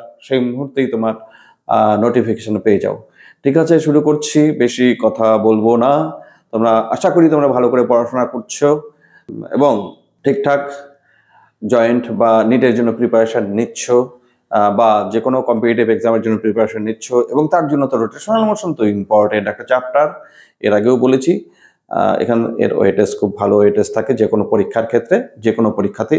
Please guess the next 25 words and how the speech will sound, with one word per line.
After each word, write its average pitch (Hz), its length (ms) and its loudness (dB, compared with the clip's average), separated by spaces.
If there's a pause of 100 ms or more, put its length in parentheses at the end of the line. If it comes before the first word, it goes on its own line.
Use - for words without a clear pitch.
এখান 110 180 -2
থেকে 151 180 0 (640)
কোশ্চেন 107 300 -2
থাকবেই। 90 920 0
আচ্ছা, - 300 -6 (200)
যাই 123 160 -2
হোক, 101 140 -2 (800)
শুরু 107 140 2
করছি। 95 280 -4 (1600)
দেখো, 156 200 2 (640)
আমাদের 147 260 4 (380)
অ্যাঙ্গুলার 151 580 4
মোমেন্টামের 160 560 -2
প্রবলেম 131 320 0
চলছিল, 110 340 -4
আগের 110 240 0
দিন 127 80 -2
স্টার্ট 120 320 0
হয়েছিল 110 240 -2 (100)
বোধহয়, 110 240 -2 (640)
কিছু 123 180 -2
প্রবলেম 120 300 2
আগের 120 200 2
দিন 127 160 2
হয়েছিল। 147 220 0